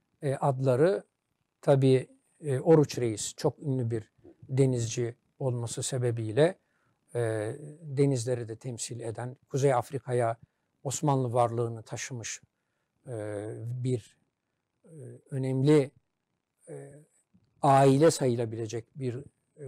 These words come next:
grubun da öncüsü olması bakımından Barbaros kardeşlerin en büyüğü olarak oraya gitmiş ve çok başarılı, e, deniz faaliyetleri yürütmüş birisi olarak, e, bir gemide hatırlanması, e, oldukça önemlidir.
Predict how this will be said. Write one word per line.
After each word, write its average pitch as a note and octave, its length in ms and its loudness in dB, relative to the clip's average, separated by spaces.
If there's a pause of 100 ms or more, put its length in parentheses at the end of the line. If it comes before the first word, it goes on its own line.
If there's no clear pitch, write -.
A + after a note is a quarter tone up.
(120)
grubun C3 380 -4
da D#3+ 100 -2
öncüsü C3+ 480 -2
olması A#2 380 -6
bakımından B2 560 -8
Barbaros A#2+ 380 0
kardeşlerin A#2 720 -8 (520)
en B2+ 200 -6
büyüğü A#2 260 -2
olarak A#2 500 -4
oraya B2 460 -4 (280)
gitmiş C3 480 -8 (300)
ve B2+ 100 -4
çok - 300 -6
başarılı, B2 600 -4 (480)
e, A#2 60 -14 (300)
deniz C3 280 -4
faaliyetleri A2+ 600 -2
yürütmüş A2+ 540 -12
birisi A#2+ 280 -10
olarak, B2 340 -6 (500)
e, B2 180 -6
bir C#3 100 2
gemide C3 460 2
hatırlanması, B2+ 920 -8
e, D3 40 -10
oldukça C3+ 580 -8
önemlidir. B2+ 560 -4